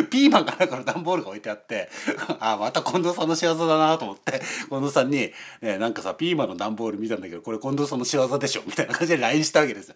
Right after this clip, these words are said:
そしたら、「そうやで」みたいな感じで帰ってきて。で、まあ、そっから何ターンかやりとりやって、「ちょ、久々に、久々に飲み行きますか」っていうような話になったわけですよ。んで、あの、「あ、ええね」みたいな感じで。で、ほら、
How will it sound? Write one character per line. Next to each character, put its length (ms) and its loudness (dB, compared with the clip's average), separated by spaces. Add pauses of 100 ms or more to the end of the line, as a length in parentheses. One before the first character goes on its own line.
そ 60 -16
し 40 -12
た 80 0
ら、 100 -6 (260)
「そ 120 2
う 20 8
や 100 8
で」 380 2
み 80 -8
た 100 -2
い 60 -4
な 60 -6
感 160 -12
じ 160 -6
で 40 -6
帰 120 -6
っ 40 -8
て 120 -16
き 80 -20
て。 200 -18 (560)
で、 60 -6
ま 100 6
あ、 40 8
そ 100 2
っ 80 -10
か 120 4
ら 60 2
何 280 6
タ 80 4
ー 60 2
ン 20 -2
か 80 -8
や 60 -6
り 100 -6
と 80 -12
り 60 -8
や 40 -8
っ 100 -16
て、 240 -14 (320)
「ち 80 -2
ょ、 20 2
久 160 2
々 280 2
に、 140 -12
久 160 6
々 180 4
に 60 0
飲 160 4
み 80 6
行 60 2
き 60 -6
ま 100 0
す 100 -8
か」 120 -8
っ 40 -20 (100)
て 80 -18
い 60 -12
う 20 -18
よ 60 -14
う 20 -6
な 40 -2
話 200 -2
に 80 -14
な 100 -8
っ 40 -12
た 160 -18
わ 60 -18
け 40 -20
で 80 -20
す 120 -20
よ。 60 -20 (560)
ん 60 -8
で、 300 0 (420)
あ 180 -2
の、 540 -8
「あ、 140 -2
え 140 8
え 40 4
ね」 300 0
み 80 -18
た 80 -18
い 20 -18
な 60 -20
感 180 -20
じ 100 -18
で。 120 -20 (380)
で、 680 -2 (140)
ほ 120 -4
ら、 220 -6